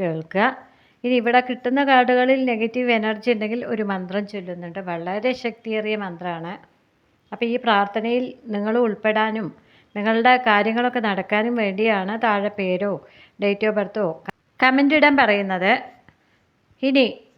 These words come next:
ചാനൽ ഇതുവരെ സബ് ചെയ്തിട്ടില്ലെങ്കിൽ സബ് ചെയ്യുക, ലൈക്ക് ചെയ്യുക, സപ്പോർട്ട് ചെയ്യുക. പ്രൈവറ്റ് റീഡിംഗ് വേണമെങ്കിൽ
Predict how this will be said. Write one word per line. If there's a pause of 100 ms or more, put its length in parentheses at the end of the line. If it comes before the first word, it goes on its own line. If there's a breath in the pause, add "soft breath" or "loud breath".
ചാനൽ (120)
ഇതുവരെ
സബ്
ചെയ്തിട്ടില്ലെങ്കിൽ
സബ്
ചെയ്യുക,
ലൈക്ക്
ചെയ്യുക,
സപ്പോർട്ട് (100)
ചെയ്യുക.
പ്രൈവറ്റ്
റീഡിംഗ്
വേണമെങ്കിൽ